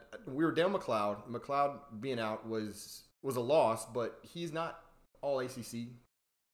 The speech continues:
So, I mean, we, we need to have depth there. The, the cushions that we're giving these guys on first and second and even third down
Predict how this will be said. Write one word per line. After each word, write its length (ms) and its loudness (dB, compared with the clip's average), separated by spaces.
So, 80 -8
I 40 -6
mean, 180 -12
we, 160 -10
we 100 -6
need 220 -4
to 80 -2
have 300 -2
depth 260 0
there. 260 -4
The, 140 0
the 200 0
cushions 540 -2
that 160 2
we're 80 0
giving 280 0
these 200 -2
guys 720 -6
on 160 -2
first 480 -2
and 140 -4
second 500 -4
and 100 -8
even 200 -4
third 340 -2
down 380 -6